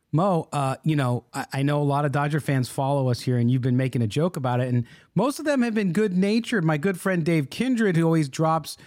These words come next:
smart-ass remarks to me on Twitter, was telling me I was gloating, and I said I wasn't gloating. They're just a little butthurt.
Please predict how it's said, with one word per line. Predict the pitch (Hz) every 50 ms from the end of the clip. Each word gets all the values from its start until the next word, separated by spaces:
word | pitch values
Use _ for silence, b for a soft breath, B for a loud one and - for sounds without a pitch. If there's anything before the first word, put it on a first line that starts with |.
| B B B B B
smart-ass | - - - 175 170 175 175 180 175 175 - -
remarks | 165 143 151 160 180 180 -
to | - -
me | 156 156 143
on | 135 120 123 113
Twitter, | - - 220 254 254 202 185 160
was | 143 139 135
telling | - - - 196 202 190 175
me | 160 151
I | 147
was | 139 135 120
gloating, | 113 - 127 147 190 247 311 302 254 165
and | 147 139
I | 135 151
said | 143 - 160
I | 139 127
wasn't | 120 165 247 262 339 269 185
gloating. | - 135 131 127 127 123 127 135 160 214 226 226 B B B B B B B B
They're | - 196
just | 190 202 - -
a | 147
little | 131 131 143 143 117
butthurt. | 98 - 110 110 - - - - -